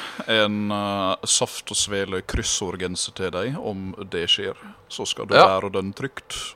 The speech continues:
Speaker 1: og stolt frem til N M.
Speaker 2: Men, så det er, jeg har to ukas anbefalinger. Eh, jeg vet ikke, vi har det som en fast spalte, men,
Speaker 1: Nå har vi det.
Speaker 2: eh,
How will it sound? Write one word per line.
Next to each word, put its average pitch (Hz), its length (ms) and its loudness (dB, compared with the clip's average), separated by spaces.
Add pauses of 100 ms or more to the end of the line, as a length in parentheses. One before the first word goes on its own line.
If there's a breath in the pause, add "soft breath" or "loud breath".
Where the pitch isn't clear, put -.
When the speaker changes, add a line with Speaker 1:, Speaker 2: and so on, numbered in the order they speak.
(120)
Speaker 1:
og 98 280 -2 (340 loud breath)
stolt - 400 -2
frem 104 420 0
til 78 340 -6
N 87 180 -4
M. 92 180 -4 (1700 loud breath)
Speaker 2:
Men, 175 280 8
så 196 120 2
det 196 140 8
er, 190 400 10
jeg 175 140 8
har 202 80 8
to 196 320 -2
ukas 151 240 6
anbefalinger. 143 560 6 (340 loud breath)
Eh, 160 1120 8
jeg 147 100 10
vet 139 200 8
ikke, 139 180 0
vi 135 80 8
har 127 180 12
det 120 80 12
som 131 140 0
en - 40 -12
fast - 220 2
spalte, 135 500 4
men, 143 140 2
Speaker 1:
Nå - 20 12
har 175 80 10
vi 185 60 6
det. 135 140 8
Speaker 2:
eh, 110 480 0